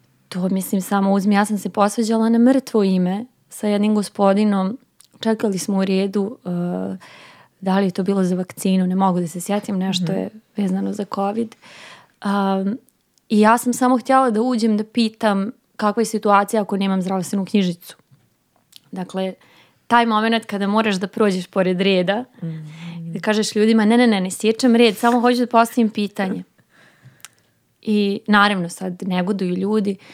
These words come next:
Speaker 1: i on koji počinje da se dere i govori, <laughs> „Ženska glavu.” <laughs> Ja ono zamislim, jadan, nije znao jutros kad se probudio na koga će da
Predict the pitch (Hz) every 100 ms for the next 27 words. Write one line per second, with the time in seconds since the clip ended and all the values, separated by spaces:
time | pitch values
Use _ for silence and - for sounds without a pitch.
0 | - _ 220 262 208 - 208 - 220 190
1 | 196 202 202 185 190 202 185 185 - 254
2 | - 202 185 180 180 190 - - 254 196
3 | - - - _ _ _ - - - 233
4 | - 247 - 370 302 339 440 302 339 349
5 | 370 339 285 330 269 254 220 - - -
6 | 240 214 202 190 202 226 220 233 220 214
7 | 214 208 214 202 - 214 214 214 233 226
8 | 240 240 254 285 - 330 277 294 - 302
9 | 302